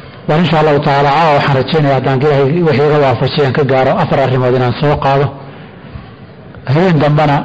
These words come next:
afar ama shan ama lix, hadba intii waqtigu saamaxa aan soo qaado. Labada habeen wixii ka dambeeya, in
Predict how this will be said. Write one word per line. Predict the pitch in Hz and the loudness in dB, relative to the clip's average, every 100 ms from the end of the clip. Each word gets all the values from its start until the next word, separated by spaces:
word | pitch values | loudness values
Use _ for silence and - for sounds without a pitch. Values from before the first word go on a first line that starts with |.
| 185 | -2
afar | - 143 | -2 0
ama | 139 139 | 0 0
shan | 165 156 | 0 0
ama | 135 135 | 0 0
lix, | 143 143 - - - - - - | 0 0 -4 -10 -14 -16 -16 -8
hadba | 139 127 151 | -4 0 2
intii | 180 160 143 127 139 - | 0 0 0 2 0 -2
waqtigu | 170 135 143 139 - | -4 -2 0 0 0
saamaxa | 135 131 107 127 | 0 0 0 -2
aan | 123 | -2
soo | 151 139 120 | -2 -2 0
qaado. | 113 107 - - - - - - - - - - - - - - - | -2 -4 -8 -18 -18 -16 -18 -20 -20 -20 -20 -20 -20 -20 -20 -20 -4
Labada | 196 208 190 | 0 2 2
habeen | 175 170 | 2 2
wixii | 175 151 - | 2 0 0
ka | 175 | 0
dambeeya, | 143 135 135 135 143 - - - - - - - - | 2 2 2 2 2 -2 -8 -12 -18 -20 -20 -20 -6
in | 180 | 0